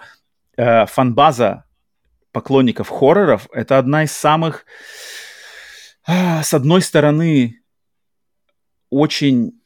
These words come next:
лояльных и таких прямо вот, э, вот готовы, готовы поддерживать свои любимые франшизы, ну, просто вот до конца. Покупать мерч, покупать игры,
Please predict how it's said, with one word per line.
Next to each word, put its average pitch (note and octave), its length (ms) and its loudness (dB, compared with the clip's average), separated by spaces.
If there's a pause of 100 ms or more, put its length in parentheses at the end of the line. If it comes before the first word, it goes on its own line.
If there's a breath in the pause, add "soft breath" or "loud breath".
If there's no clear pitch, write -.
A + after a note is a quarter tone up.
(800)
лояльных C3 720 0
и G#2+ 40 -16
таких - 320 -14
прямо C3+ 320 0
вот, A2 300 -4 (1000)
э, E2 460 -14
вот A#2 320 -10
готовы, D3 600 0 (100)
готовы D3 420 -2
поддерживать B2+ 880 0 (140)
свои B2+ 340 0
любимые B2+ 440 2
франшизы, D3+ 520 -4
ну, A#2+ 120 -2
просто C#3+ 280 -2
вот A2 120 -4
до - 100 -8
конца. G#2 400 -6
Покупать - 500 -4
мерч, C#3 440 0
покупать - 500 -4
игры, B2+ 320 -2